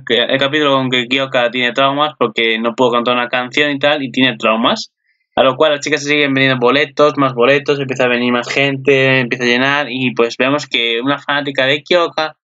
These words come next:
le acaba diciendo de que si lo hará de nuevo, si no sé qué, lo cual está nerviosa, y, pues, al final se acaba enterando por el pro-, que el producer se acaba enterando, mejor dicho, Kyoka no lo quiere decir, pero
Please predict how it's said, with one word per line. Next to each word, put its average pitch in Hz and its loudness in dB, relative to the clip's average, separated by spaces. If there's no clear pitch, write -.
le 123 4
acaba 127 -2
diciendo 123 -2
de 120 0
que 117 -4
si - -4
lo 110 2
hará 117 2
de 117 0
nuevo, 151 0
si 139 -8
no 120 -2
sé 117 -4
qué, 147 2
lo 131 -2
cual 127 0
está 131 -8
nerviosa, 151 0
y, 139 0
pues, 113 -2
al 117 -2
final 143 0
se 160 -8
acaba 180 0
enterando 170 0
por 147 2
el 135 -2
pro-, 127 0
que 120 0
el 104 -6
producer 113 0
se 104 -10
acaba 110 0
enterando, 113 0
mejor 117 0
dicho, 135 -2
Kyoka 117 2
no 117 -2
lo 117 -6
quiere 131 2
decir, 151 0
pero 110 0